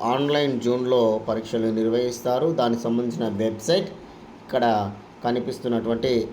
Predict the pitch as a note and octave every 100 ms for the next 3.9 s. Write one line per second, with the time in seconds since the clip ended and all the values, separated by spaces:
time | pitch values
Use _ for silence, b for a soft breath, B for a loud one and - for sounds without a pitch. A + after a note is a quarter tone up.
0 | - G#2 G#2 F#2+ - F#2+ D#2+ - - -
1 | - - C#3 D#3+ D#3 D#3+ D#3 D#3+ - -
2 | - - - - - - - - C3+ E3
3 | D#3 D3+ C#3 C3+ C3 B2+ A#2 A2+ -